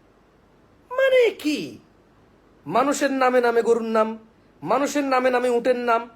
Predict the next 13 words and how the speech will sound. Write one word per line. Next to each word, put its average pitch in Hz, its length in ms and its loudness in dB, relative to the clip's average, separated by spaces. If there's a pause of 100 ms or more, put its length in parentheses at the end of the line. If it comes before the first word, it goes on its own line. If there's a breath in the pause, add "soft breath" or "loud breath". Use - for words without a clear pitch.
(240 soft breath)
সিনেমার 285 500 2
নামে 285 320 2
গরুর 269 360 0
নাম। 254 400 -2 (420 soft breath)
কোরবানি 349 460 2
ভাই 311 420 2
কোনো 285 200 0
হোলি 311 280 2
না, 202 200 -4 (1400)
কোনো 320 160 0 (100)
পূজা 339 300 2
না, 349 140 2
এখানে 196 420 -4